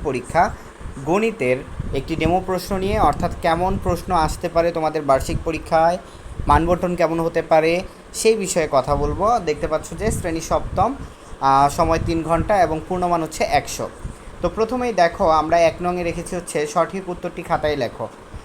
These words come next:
দেখো, এখানে আমরা কিছু সঠিক উত্তর অর্থাৎ এমসিকিউ প্রশ্ন লিখে রেখেছি এবং এমসিকিউ প্রশ্ন আমরা দশটা লিখেছি। এই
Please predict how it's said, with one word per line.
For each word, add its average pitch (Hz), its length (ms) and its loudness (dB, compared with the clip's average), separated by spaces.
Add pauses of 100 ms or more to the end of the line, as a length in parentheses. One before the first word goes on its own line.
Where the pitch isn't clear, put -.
(140)
দেখো, 175 160 2
এখানে 180 220 2
আমরা 170 180 2
কিছু 165 240 -4
সঠিক 160 380 2
উত্তর 156 260 0
অর্থাৎ 139 360 2
এমসিকিউ 165 560 -2
প্রশ্ন 170 300 -2
লিখে 160 200 -2
রেখেছি 135 400 -2 (500)
এবং 160 200 4
এমসিকিউ 180 340 0
প্রশ্ন 190 300 -2
আমরা 180 200 4
দশটা 151 420 4
লিখেছি। 160 480 0 (340)
এই 151 260 4